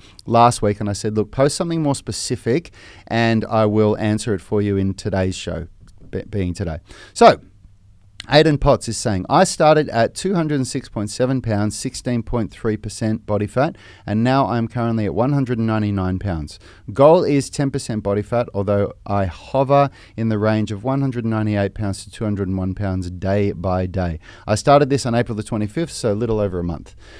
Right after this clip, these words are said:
Changes I've made are eliminating alcohol, desserts, bread, and pretty much any food that comes in a package. Also substituted all snacking with fruits.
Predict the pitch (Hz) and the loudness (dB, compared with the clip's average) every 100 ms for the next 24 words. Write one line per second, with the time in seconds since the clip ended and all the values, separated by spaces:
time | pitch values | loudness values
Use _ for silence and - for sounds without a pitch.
0 | - - 160 185 175 160 135 131 131 131 | -20 -2 0 2 4 4 4 4 4 4
1 | - 117 113 117 110 101 110 117 135 135 | 4 4 4 2 2 2 2 0 0 -2
2 | 131 117 104 113 107 - 110 107 104 - | -2 -2 0 0 0 0 0 2 0 -2
3 | 139 135 139 139 135 123 113 95 92 - | -2 -2 -2 -2 -4 -4 -2 -4 -8 -6
4 | 107 101 87 - - 135 139 131 - - | -4 -4 -6 -8 -6 -4 -2 -4 -4 -16
5 | - 127 143 139 135 131 - 113 - 110 | -6 0 2 2 0 -2 -4 -8 -4 -2
6 | 110 110 - 107 101 104 95 - 170 170 | 0 0 -2 -6 -4 -4 -6 -2 0 0
7 | - | -2